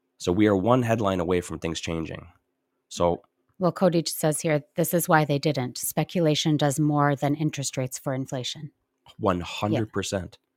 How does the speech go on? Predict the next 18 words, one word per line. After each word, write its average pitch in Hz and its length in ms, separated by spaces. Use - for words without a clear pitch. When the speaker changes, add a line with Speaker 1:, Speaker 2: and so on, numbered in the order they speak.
Speaker 2:
Yeah. 196 100
Yeah. 185 60
Speaker 1:
One 107 120
hundred 110 140
percent. 101 240
So 107 100
I 147 140
have 123 120
no 113 240
idea 101 280
where 87 120
we're 76 80
gonna 82 140
be 78 120
in 73 80
three - 160
months. - 400
Speaker 2:
Mm-hmm. 170 180